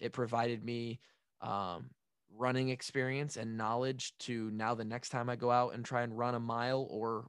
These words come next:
whatever distance, I have a little bit more experience under my belt, knowing how this feels, how long I can hold on.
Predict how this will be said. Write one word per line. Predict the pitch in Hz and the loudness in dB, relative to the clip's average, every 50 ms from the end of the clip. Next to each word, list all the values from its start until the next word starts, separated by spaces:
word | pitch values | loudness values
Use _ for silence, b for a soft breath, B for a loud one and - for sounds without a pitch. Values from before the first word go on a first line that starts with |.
| - - | -12 -10
whatever | - 113 117 120 117 117 113 | -6 -2 -2 0 -2 -2 -2
distance, | - 117 120 120 - 135 135 143 - - | -2 -2 -2 -2 -4 -4 -6 -6 -6 -6
I | 151 | -4
have | 160 120 113 113 | -2 -2 -2 -2
a | |
little | 107 104 110 110 120 117 | -2 -4 -2 -2 0 0
bit | 123 98 80 | 0 -2 -2
more | 113 117 120 120 120 117 117 b b b b b b b _ _ - | -2 -2 -2 0 0 -2 -4 b b b b b b b _ _ -10
experience | - - - - 123 123 131 131 123 - | -8 -8 -2 0 0 2 2 0 0 -2
under | - 120 123 120 | -4 -4 -2 -2
my | 120 113 | -2 -2
belt, | 107 98 113 117 127 139 - | -2 -2 0 2 2 2 0
knowing | 120 120 113 113 110 - | 0 -2 -2 -2 -4 -4
how | - 113 110 113 117 | -6 -4 -2 -2 -2
this | 110 120 113 - | -2 -2 -4 -4
feels, | - - 117 120 123 127 123 - | -6 -4 -2 -2 0 0 -2 -2
how | - 117 113 117 | -2 -2 -2 0
long | 117 117 120 120 117 | 0 0 0 -2 -4
I | 110 | -6
can | - - 117 113 | -6 -6 -8 -6
hold | 127 113 107 98 | -6 -6 -6 -4
on. | 107 107 113 123 131 139 147 | -4 -2 -2 -2 -2 -2 -4